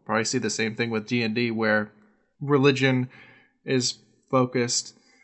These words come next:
more upon, like, uh, almost the alignments, where you have different religions that are more about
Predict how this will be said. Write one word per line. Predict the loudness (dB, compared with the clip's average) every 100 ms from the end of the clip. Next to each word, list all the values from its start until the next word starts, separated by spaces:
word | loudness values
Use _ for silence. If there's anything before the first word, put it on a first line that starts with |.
| _ _ _
more | -4 0 2 2 2 0
upon, | 0 -4 -4 -4 -2 -2 -2 -4 -6
like, | -6 -8 -12 _ _ _ -12
uh, | -10 -10 -14 -20 _ _
almost | -4 -2 0
the | 2
alignments, | 2 4 0 0 -4 -6 -8 -10 -14 _ _ _ _ _ _ _
where | 0 2 4 2
you | -4 -2
have | 2 4 2 -2 -16 _ _ _ _ _ _ -12
different | 0 2 2 2 2 0 -10 -20 _
religions | 0 2 0 -2 -2
that | -2 -2 -12 _ _ _ _ _ _
are | -4
more | 0 0 2 2 4 4 4 0 -8 -8
about | -6 0 2 2 -2